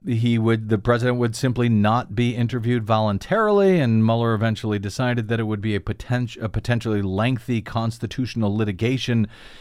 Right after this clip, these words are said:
if he tried to subpoena the president. That would delay the completion of the investigation. But Amash notes, Barr has so far successfully used his position to sell the president's false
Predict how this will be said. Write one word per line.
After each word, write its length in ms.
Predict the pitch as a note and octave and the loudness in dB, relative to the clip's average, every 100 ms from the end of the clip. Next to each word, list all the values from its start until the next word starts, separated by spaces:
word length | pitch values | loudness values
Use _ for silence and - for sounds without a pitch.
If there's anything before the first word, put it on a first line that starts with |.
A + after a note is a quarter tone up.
| - - | -20 -10
if 220 | A#2+ A#2 - | 0 0 0
he 120 | A2 | -8
tried 300 | - A2+ G2 | -2 -2 -2
to 80 | G#2+ | -8
subpoena 480 | G#2+ - C4 B3+ | -8 -2 0 2
the 80 | G3+ | 0
president. 500 | - D#3 C3+ C3 C3 | 2 2 2 0 0
That 140 | A#2+ A2+ | 0 -2
would 100 | G#2 | -2
delay 360 | G#2+ A2 A2+ | 0 2 0
the 100 | F#2+ | -2
completion 440 | F#2 F2 A2 - G2+ | -8 -6 -6 -4 -4
of 120 | F2 | -2
the 80 | F#2 | -2
investigation. 800 | E2+ E2+ - F#2+ A#2 A2+ G2+ F#2 - - - | -2 -4 -4 -4 -4 0 -2 -2 -8 -20 -12
But 300 | G2+ G#2+ - - - - - - - - | 2 2 2 -12 -20 -20 -20 -20 -10 0
Amash 400 | A2+ A2 A2 - | 2 4 0 0
notes, 280 | A#2 A2+ - | 0 0 0
Barr 300 | A2+ A#2 A2+ | 2 4 2
has 280 | A#2 A2 | 0 -2
so 220 | - C#3 C#3+ | 0 -2 0
far 260 | D3+ C3 | 0 0
successfully 640 | - A#2+ - C3 - C3 A#2+ | -2 -6 0 0 0 -2 -2
used 520 | G2+ A#2 G3 A#3+ - | -2 0 2 0 -2
his 180 | A3 - | -6 -2
position 480 | F#3+ E3+ G#3 B2+ G2 | -2 0 -2 -2 -4
to 160 | A#2 | -4
sell 460 | - - C3+ F3 F#3+ | -6 0 2 2 0
the 80 | F#3 | -2
president's 560 | F3+ E3 D#3 D#3 D3 | 0 -2 0 -2 -2
false 680 | - - C3 F#3 A3 - | -8 -4 0 2 0 -4